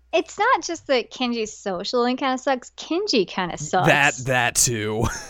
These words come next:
Speaker 1: Um,
Speaker 2: That
Speaker 1: 'cause
Speaker 2: is
Speaker 1: he's got the
Speaker 2: also
Speaker 1: whole,
Speaker 2: very
Speaker 1: like,
Speaker 2: true.
Speaker 1: obsession with the teacher, and then, like, in the P three P route, like, he's terrible to, um,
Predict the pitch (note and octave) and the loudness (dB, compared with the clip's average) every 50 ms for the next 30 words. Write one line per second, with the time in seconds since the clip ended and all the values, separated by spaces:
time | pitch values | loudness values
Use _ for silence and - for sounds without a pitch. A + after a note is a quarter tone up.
0 | - - - - - - - - C#4 D4 C#4+ C#4+ C#4+ C#4 C4 - - - F4 D#4+ | -18 -20 -20 -20 -20 -8 -2 2 4 6 6 6 4 2 2 2 2 2 2 2
1 | D#4 D#4 D#4+ E4+ E4+ D#4 C#4+ C3+ B2+ - - A#2+ A#2 - A#2+ A2+ G#2+ A2+ G#2+ - | 0 0 0 0 0 2 0 0 0 0 0 0 0 2 2 2 2 0 -2 -2
2 | - A2 G#2 G#2 G#2+ G#2 A2 - _ _ _ _ _ _ _ _ - C#4+ C#4 C4 | -6 -8 -6 -6 -8 -8 -10 -12 _ _ _ _ _ _ _ _ -4 -4 -4 -4
3 | - - D#4 D4+ D4 - D#4+ D#4 D4 C#4 B3+ A#3+ A#3+ A#3 - G#3 - - E4+ F4 | -2 -2 -2 -2 0 0 -2 -2 -2 0 0 0 0 0 0 -2 -2 0 0 2
4 | F4 E4 - E4 D#4 D4+ D4+ D4 C#4+ B3+ B3 B3 A#3+ A#3+ A#3 A3+ A3+ A3 G#3+ - | 2 2 2 2 4 6 6 6 6 6 6 4 4 2 2 2 2 0 0 0
5 | A3+ A#3 A3 A3 G#3+ - - C4 B3+ B3 A#3 _ - B3 B3 B3+ B3 A#3+ A#3+ - | 0 0 0 0 -2 -2 -4 -4 -4 -4 -4 _ 0 2 2 2 0 -2 -4 -6
6 | - C4+ C#4+ D4 D4 D4 C#4+ C#4 C4+ C4+ C4 C4+ C4+ C4 G#3 G#3 G#3 G3+ G#3 - | -6 -2 0 2 2 4 4 6 6 6 6 6 4 4 4 4 2 0 -2 -4
7 | A3+ G#3+ G#3 G3+ - - - A#3 A3 A3 A3+ A3 G#3+ A3 G#3+ G#3+ - - - A3 | -6 -6 -6 -6 -6 -4 0 2 4 4 4 2 2 0 -2 -4 -4 -2 0 2
8 | G#3+ G#3 G3+ G3+ - G3+ G3+ G3 F#3+ F3+ F3+ F#3 F#3 G3+ | 2 2 2 0 0 0 0 0 0 -2 -2 -4 -6 -8